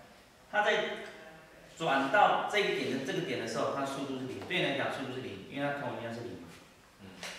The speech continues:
Speaker 1: 对不对？但是就转到这一点的时候，速度是往这边。转到这一点的速-，速度是往这边。
Speaker 2: 哦。
Speaker 1: 转到这一点的话，速度是往这边，但投影量是零。转到这一点的话，速度往里面，但是投影量是零。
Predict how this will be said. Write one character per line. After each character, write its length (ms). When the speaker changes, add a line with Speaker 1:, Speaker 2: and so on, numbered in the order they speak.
Speaker 1:
对 100
不 40
对？ 360
但 180
是 440
就 440
转 260
到 120
这 100
一 60
点 180
的 60
时 60
候， 100
速 120
度 80
是 40
往 240
这 60
边。 260
转 120
到 100
这 140
一 120
点 40
的 120
速-， 220
速 180
度 80
是 60
往 180
这 60
边。 420
Speaker 2:
哦。 200
Speaker 1:
转 140
到 100
这 80
一 120
点 60
的 60
话， 60
速 140
度 140
是 40
往 160
这 80
边， 200
但 240
投 100
影 100
量 100
是 140
零。 80
转 160
到 160
这 100
一 40
点 120
的 60
话， 80
速 140
度 140
往 220
里 160
面， 340
但 120
是 220
投 80
影 80
量 120
是 80
零。 100